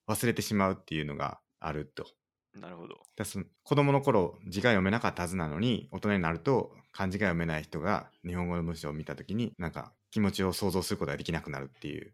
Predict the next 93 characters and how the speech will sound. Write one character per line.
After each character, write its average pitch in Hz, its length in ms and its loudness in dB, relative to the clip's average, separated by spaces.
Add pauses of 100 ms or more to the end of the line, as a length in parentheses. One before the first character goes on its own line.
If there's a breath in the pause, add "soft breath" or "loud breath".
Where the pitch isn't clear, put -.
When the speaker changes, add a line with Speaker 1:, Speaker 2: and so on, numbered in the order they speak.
Speaker 2:
は - 120 -18
い - 100 -14
は 82 80 -18
い。 80 100 -18
Speaker 1:
な 104 140 -4
こ - 140 -12
と。 71 240 -10 (100)
こ - 80 -4
れ 104 80 2
は、 92 120 4
あ 90 40 2
の、 78 280 -4 (120)
ス - 140 -10
ク - 80 -2
ラ 98 80 4
ッ - 20 -2
プ - 80 -10 (120)
ボ - 20 2
ッ - 80 -14
ク - 80 -8
ス - 100 -6
を 76 60 -4
開 85 160 -2
発 80 120 -4
さ - 80 -4
れ 71 80 -6
た - 220 -8 (500)
増 92 220 -4
井 90 40 -4
先 98 200 -2
生 80 140 -6
っ - 20 -6
て - 160 -12
い 76 80 -6
う - 120 -12 (100)
人 - 200 -10
が、 71 180 -8 (160)
増 92 220 -6
井 90 200 -6 (220)
教 85 120 -8
授 73 160 -6
で 71 80 -8
す - 140 -14
ね、 - 120 -18 (100)
が 85 140 -12
書 78 80 -6
い 71 80 -6
た 69 100 -14
「ス - 140 -8
マ 95 100 2
ホ 95 120 0
に 95 60 2
満 98 200 4
足 73 140 -4
し - 80 -14
て - 80 -12
ま 76 80 -6
す - 100 -12
か?」 76 80 -4
っ 71 40 -18
て 71 100 -10
い - 20 -8
う 71 40 -10
本 82 200 -6
に 76 60 -6
書 76 100 -6
い 73 40 -4
て 69 60 -20
た - 100 -8
ん 69 60 -10
で 69 60 -14
す - 60 -16
け - 80 -14
ど、 - 100 -12 (280)
Speaker 2:
は 87 100 -16
い。 - 60 -20 (640)
Speaker 1:
ま 104 60 -8
あ、 - 20 -10
そ 127 160 -4
う 120 60 0
い 117 60 -2
う 110 40 -6
知 - 180 -6
識 - 180 -4
の 76 80 -4
呪 67 120 -12
縛 - 240 -8
っ - 20 -20
て - 160 -14
い 76 40 -8
う - 40 -8
の 71 80 -10
が 71 140 -14